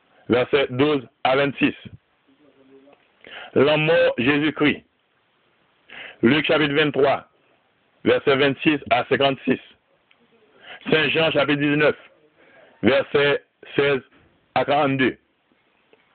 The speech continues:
L'autre bel passage toujours nous joint dans la Bible. Jésus qui levé bien vivant sorti parmi morts. Matthieu chapitre vingt-huit, Luc chapitre vingt-quatre,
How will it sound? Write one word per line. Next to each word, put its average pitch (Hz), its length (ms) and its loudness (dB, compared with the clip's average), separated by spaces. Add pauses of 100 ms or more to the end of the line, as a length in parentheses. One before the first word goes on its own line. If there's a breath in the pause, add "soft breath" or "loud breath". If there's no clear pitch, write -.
(520 loud breath)
L'autre 156 220 2
bel 165 180 2
passage 165 440 0
toujours 165 340 0
nous 160 160 0
joint 156 300 0 (180)
dans 127 120 2
la 139 160 0
Bible. 127 320 -2 (1200 soft breath)
Jésus 156 800 0
qui - 100 0
levé 151 480 0
bien 127 200 0
vivant 139 500 0 (140)
sorti 135 460 0 (100)
parmi 131 260 2
morts. 127 440 2 (1300 loud breath)
Matthieu 139 320 2
chapitre 139 280 0
vingt-huit, 143 420 0 (1160 loud breath)
Luc 143 280 2
chapitre 139 320 0
vingt-quatre, 143 480 0